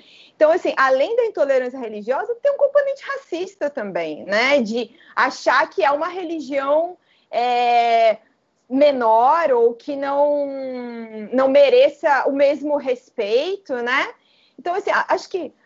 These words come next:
ah, respondendo um pouco sua pergunta, não é a polícia só que tem componentes racistas, né? A sociedade toda tá colocada dentro de inúmeras questões, então tem muita dificuldade pra encontrar e pra enfrentar todos os dias.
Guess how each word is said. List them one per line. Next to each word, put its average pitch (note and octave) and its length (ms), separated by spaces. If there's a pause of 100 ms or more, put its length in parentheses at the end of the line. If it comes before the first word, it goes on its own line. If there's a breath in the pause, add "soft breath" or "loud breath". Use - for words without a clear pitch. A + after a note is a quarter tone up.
(120)
ah, A3+ 240
respondendo D4 480
um D#4 40
pouco D4+ 220
sua C4+ 160
pergunta, C4+ 720 (360 soft breath)
não A#4 200
é C5+ 60
a C#5+ 60
polícia E4 600
só C#4+ 380
que D4 120
tem C4 280
componentes B3 640
racistas, C#4+ 800
né? G4 80
A G4+ 100
sociedade G4 800
toda E4 500
tá D4 120
colocada C#4 840
dentro D4 460
de A#3+ 160
inúmeras G4+ 520
questões, D#4+ 540 (380 soft breath)
então B4 160
tem A#4 160
muita A4+ 200
dificuldade A4+ 640
pra G#4+ 140
encontrar E4+ 720
e E4 40
pra D4+ 140
enfrentar D#4 760
todos F4+ 320
os A4 160
dias. E4+ 460